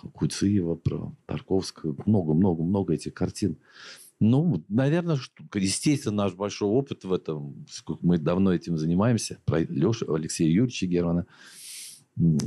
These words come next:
он привел нас в результате к этой картине. То есть для на-, для нас она, конечно, была не случайна, в принципе, но как-то очень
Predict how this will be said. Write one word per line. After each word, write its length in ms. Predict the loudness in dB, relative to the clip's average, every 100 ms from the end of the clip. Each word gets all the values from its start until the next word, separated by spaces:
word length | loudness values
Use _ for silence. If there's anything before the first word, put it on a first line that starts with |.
| -4
он 260 | 0 2 2
привел 340 | 2 2 2 0
нас 200 | -4 -4
в 40 |
результате 380 | -8 -2 -2 -2
к 100 | -4
этой 160 | -4 -2
картине. 380 | -4 0 0
То 80 | 0
есть 100 | 0
для 180 | 2 2
на-, 300 | 2 0 -2 -6
для 220 | -6 -2
нас 240 | -2 -2 0
она, 180 | -2
конечно, 400 | 0 0 0 -2
была 240 | -2 0 0
не 100 | -2
случайна, 640 | -2 -2 0 0 0 0 -4
в 100 | -4
принципе, 720 | 0 2 0 -2 -2 -2 -4 _ -20 -20 _
но 440 | 4 4 2 -2 _ _ -20 _
как-то 300 | -4 -2 0
очень 500 | 0 2 2 2 0